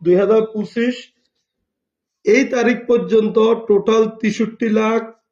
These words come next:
একটু বড় করে দাও, তেষট্টি লাখ ষোলো হাজার আশি টাকা চেয়ারম্যান সাহেব উত্তোলন করে উন্নয়ন খাতের জন্য।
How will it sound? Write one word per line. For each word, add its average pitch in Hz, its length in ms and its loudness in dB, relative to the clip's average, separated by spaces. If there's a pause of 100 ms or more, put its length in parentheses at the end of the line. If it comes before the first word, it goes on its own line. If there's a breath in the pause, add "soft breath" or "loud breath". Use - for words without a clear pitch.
(120)
একটু 175 240 -6
বড় 185 260 0
করে 185 200 0
দাও, 185 200 -2 (760)
তেষট্টি 208 420 -4
লাখ 220 220 2
ষোলো 202 320 2
হাজার 208 320 2
আশি 190 260 -2
টাকা 214 320 -2 (800)
চেয়ারম্যান 170 340 0
সাহেব 180 340 0
উত্তোলন 180 400 -2
করে 185 240 -2 (180)
উন্নয়ন 175 360 -4 (320)
খাতের 175 280 -14
জন্য। 156 220 -12